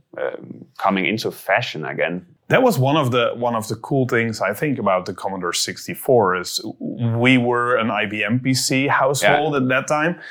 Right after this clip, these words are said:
Speaker 2: Sound cards did not come default
Speaker 1: Yeah.
Speaker 2: on that, so it could beep a little,
Speaker 1: Yeah.
Speaker 2: uh, a little bit from the internal speaker on, on the main board.
Speaker 1: Yeah.
Speaker 2: But that was it.
Speaker 1: Yeah.
Speaker 2: And then the, these Commodores, I had a friend who had a Commodore, and they came with,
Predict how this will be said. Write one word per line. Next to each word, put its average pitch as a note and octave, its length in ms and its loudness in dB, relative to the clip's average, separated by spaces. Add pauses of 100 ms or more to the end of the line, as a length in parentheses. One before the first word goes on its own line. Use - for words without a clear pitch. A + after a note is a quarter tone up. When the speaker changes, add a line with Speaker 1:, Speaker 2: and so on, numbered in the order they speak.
(260)
Speaker 2:
Sound - 380 4
cards G#2 340 0
did G2+ 160 0
not A2 380 2
come G2+ 220 -2
default G2+ 460 2
Speaker 1:
Yeah. F#2+ 40 0
Speaker 2:
on F#2 140 -4
that, F2 320 -4
so G#2 340 2
it A2+ 200 -6
could G2+ 260 -2
beep E3 300 6
a A#2+ 40 2
little, G#2+ 380 -2 (200)
Speaker 1:
Yeah. A#2 300 6
Speaker 2:
uh, C#3 80 2
a - 20 4
little B2 280 4
bit A2+ 160 2
from A#2 280 0
the A2 100 2
internal A#2+ 360 0
speaker B2+ 500 2
on, G#2 200 0
on G2+ 140 -4
the F#2+ 60 -6
main C#3+ 300 4
board. G2+ 320 4
Speaker 1:
Yeah. - 60 -10 (560)
Speaker 2:
But - 120 2
that C#3 200 4
was G#2 180 -2
it. - 340 0 (140)
Speaker 1:
Yeah. A#2 80 6
Speaker 2:
And B2 80 8
then C3+ 140 6
the, A2 280 0
these A2+ 200 0
Commodores, A2+ 600 2
I G#2+ 140 2
had A2+ 140 -2
a G#2 40 -4
friend B2 300 2
who G2 80 0
had F#2+ 120 -2
a F#2 40 -4
Commodore, F2+ 560 -4
and F2 180 -6 (600)
they C#3 220 4
came A3+ 260 4
with, C#3 200 6